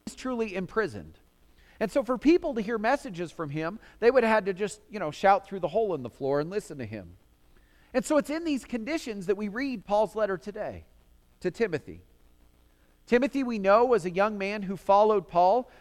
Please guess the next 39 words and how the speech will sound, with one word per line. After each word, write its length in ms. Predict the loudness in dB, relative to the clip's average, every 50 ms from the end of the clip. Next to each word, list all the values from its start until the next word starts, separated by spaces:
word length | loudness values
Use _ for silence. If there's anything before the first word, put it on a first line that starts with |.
| _ 2
Uh, 160 | 4 4 4
he 200 | 4 0 -4 -4
was 180 | -4 -4 -4 -4
Greek, 540 | -2 0 2 2 2 0 -4 -10 -16 -20 _ -20 _ _ _ _
and 180 | -6 -6 -6 -2
so 200 | 0 2 2 2
he 140 | 0 -2 0
wasn't 400 | 4 6 6 6 6 2 -4 0
raised 360 | 2 2 2 2 -2 -6 -10
in 80 | -8 -8
the 60 | -6
Jewish 360 | -6 -4 -2 -2 -2 -4 -4
faith, 400 | -2 0 0 0 0 -2 -6 -2 2
but, 200 | 2 2 2 0 -8 -10 -2
but 120 | 0 0 0
he 140 | 0 -2 -4
converted 540 | -4 -6 -4 0 2 2 2 2 0 -4 -8
to 60 | -8
Christianity, 840 | -4 -4 -4 -4 -4 -8 -12 -10 -8 -6 -6 -6 -6 -6 -4 -4 -4
as 140 | -4 -2 -2
did 160 | -2 -2 0
his 180 | -2 -4 -2
mother. 400 | -2 0 0 0 0 -4 -8 -12 -16 _ _ _ _ _ _ _ _ _ _ _ _ _ _ _ _ -8
And 120 | -6 -4
so 100 | -4 -2
Timothy 460 | 0 2 2 2 2 0 0 0 2
has, 220 | 2 2 0 0 -2
has 240 | -2 -2 -2 -2
gone 360 | -2 -2 0 0 0 -2 -2 -2
with 180 | -2 -2 -2
Paul, 340 | 0 2 4 4 4 4 2
and 100 | 0 -2
he's 260 | -2 -2 -2 -4 -4
now 200 | -4 -4 -4 -4
in 60 | -4
the 80 | -4 -8
city 280 | -4 -4 -4 -2 -2 -2
of 80 | 0
Ephesus. 680 | 0 0 -2 -2 -8 -10 -10 -12 -12 -12 -16 -20 -20